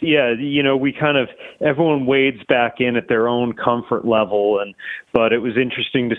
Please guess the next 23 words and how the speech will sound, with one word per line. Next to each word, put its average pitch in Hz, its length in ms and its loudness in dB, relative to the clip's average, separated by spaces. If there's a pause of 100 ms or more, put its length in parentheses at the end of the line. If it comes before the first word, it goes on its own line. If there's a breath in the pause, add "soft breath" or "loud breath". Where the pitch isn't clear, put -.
see 131 160 4
our 113 140 0
shows 117 440 2
just 113 160 -4
this 113 200 -4
past 113 280 2
weekend, 117 380 0
how 107 400 2 (540 loud breath)
once 135 300 2
you're 165 120 4
comfortable 156 640 2
enough 143 220 2 (140)
to 131 60 -6
get 143 240 2
in 170 200 2
there, 113 420 0 (160 loud breath)
<laughs> - 240 -20
it's, - 380 0 (140)
it's 165 300 0
wide 131 360 2
open. 107 340 -2
I 101 80 0
mean, 113 180 2